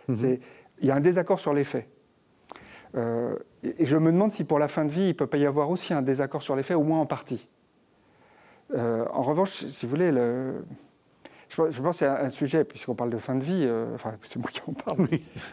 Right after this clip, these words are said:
Speaker 2: Euh, le, la, la distinction qui est faite maintenant très fréquemment, de,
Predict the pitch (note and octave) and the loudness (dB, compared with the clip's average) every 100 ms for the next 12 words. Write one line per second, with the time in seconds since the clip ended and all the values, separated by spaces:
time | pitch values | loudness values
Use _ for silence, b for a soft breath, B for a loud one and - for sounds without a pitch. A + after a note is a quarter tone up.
0 | - C3+ B2+ C#3+ - - C#3+ D#3 - F3 | 0 4 4 2 -4 -16 0 0 2 2
1 | D#3 D3+ E3+ F3 D#3+ F3 D3+ C3 E3 C#3+ | 4 4 4 2 2 2 2 2 2 2
2 | C#3 C#3+ C#3 C#3 - C#3 C#3+ D3 C#3 A2 | 2 0 0 -4 -2 -2 0 2 2 0
3 | A2 | -2